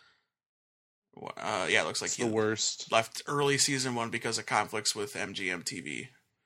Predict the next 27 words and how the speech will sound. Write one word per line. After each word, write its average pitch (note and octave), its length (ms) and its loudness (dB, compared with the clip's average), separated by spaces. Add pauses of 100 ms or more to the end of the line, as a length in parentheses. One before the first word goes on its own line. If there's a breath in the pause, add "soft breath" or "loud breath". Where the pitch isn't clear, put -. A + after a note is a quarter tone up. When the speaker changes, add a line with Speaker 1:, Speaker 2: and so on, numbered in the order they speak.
(640)
Speaker 1:
Uh, F#2 100 -2
that G#2+ 140 -2
stinks. - 400 -4 (260)
Um, B2 520 0 (2000 loud breath)
so, F#3 340 6
yeah, F#3 180 12 (180)
I D3 160 12
say C#3+ 340 10
check C#3 240 2
it C3+ 60 6
out. F2 180 6
Dead A#2+ 200 4
Like C3+ 200 6
Me. A2+ 280 0 (380)
Go, F#2 260 -2
go - 160 -4
take A2+ 180 -4
a A2+ 40 -2
look G#2+ 140 -2
if B2 60 -10
you B2+ 60 -8
don't F#2+ 160 0
already G2+ 160 2
know F#2 80 -2
what D#2+ 100 -2
it C#2 80 -2
is. - 320 -4